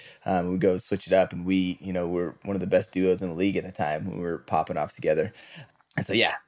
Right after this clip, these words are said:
I, like I said, I'm proud of him, and I'm looking forward to him continue to do that and get some more burn, man. Like, I wanna see this guy go out there and make plays 'cause we need, we got some playmakers out, right? We got, you know, just in our team in total, we got three of our Pro Bowlers out, right? With Joey, Keenan,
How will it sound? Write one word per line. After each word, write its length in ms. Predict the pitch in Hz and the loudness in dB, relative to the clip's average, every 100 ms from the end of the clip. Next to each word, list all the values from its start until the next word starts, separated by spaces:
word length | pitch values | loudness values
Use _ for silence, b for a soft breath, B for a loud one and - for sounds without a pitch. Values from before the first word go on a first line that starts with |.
| - | -2
I, 80 | |
like 200 | 107 101 | 0 2
I 60 | 110 | 4
said, 140 | 107 | 4
I'm 120 | 95 98 | 4 4
proud 260 | 113 113 | 4 6
of 100 | 113 | 6
him, 220 | 123 127 - | 4 2 -2
and 100 | 98 | -2
I'm 80 | |
looking 200 | 101 98 | -2 -4
forward 260 | - 101 95 | 2 4 4
to 240 | 98 90 | 6 6
him 280 | 95 98 98 | 6 2 0
continue 360 | - 95 107 98 | -6 -6 -2 -2
to 80 | 95 | -2
do 120 | 98 | 4
that 300 | 101 104 - | 6 6 4
and 220 | 90 98 | -6 0
get 180 | 104 - | 0 2
some 80 | 113 | 6
more 120 | 131 | 6
burn, 300 | 117 175 123 | 8 8 6
man. 200 | 82 107 | 2 2
Like, 220 | 98 92 - - b b | 2 2 -4 -10 b b
I 60 | - | 6
wanna 160 | 147 196 | 8 6
see 140 | 160 | 4
this 120 | 135 | 4
guy 140 | 131 117 | 6 8
go 140 | 117 | 8
out 100 | 110 | 8
there 120 | 113 | 4
and 60 | 104 | 2
make 180 | 98 - | -2 0
plays 340 | 101 71 - | 2 2 0
'cause 240 | 104 98 71 101 _ b - | -2 -2 -8 -14 _ b 4
we 120 | 165 | 4
need, 140 | 214 - _ | 4 -2 _
we 220 | 127 131 | 0 6
got 120 | 175 175 | 8 6
some 120 | - | 6
playmakers 420 | 180 165 160 135 | 8 8 8 8
out, 220 | 180 - | 10 10
right? 220 | 87 143 | 8 6
We 100 | 113 | 6
got, 280 | 147 139 - b b b | 8 8 8 b b b
you 60 | 123 | 4
know, 160 | 120 90 | 6 4
just 220 | 127 147 | 0 4
in 60 | |
our 100 | 135 | 4
team 240 | 120 143 135 | 6 4 4
in 100 | 110 | 4
total, 300 | 135 156 123 | 8 8 10
we 40 | |
got 200 | 127 110 | 8 6
three 180 | 127 139 | 4 6
of 60 | 127 | 6
our 80 | |
Pro 200 | 110 135 | 8 8
Bowlers 360 | 151 113 98 98 | 8 8 6 4
out, 240 | 92 76 | 6 6
right? 200 | 87 113 | 6 4
With 160 | 95 110 | 4 -2
Joey, 460 | 101 113 113 117 107 | 6 8 8 6 2
Keenan, 540 | - 113 117 117 113 | -2 0 2 2 2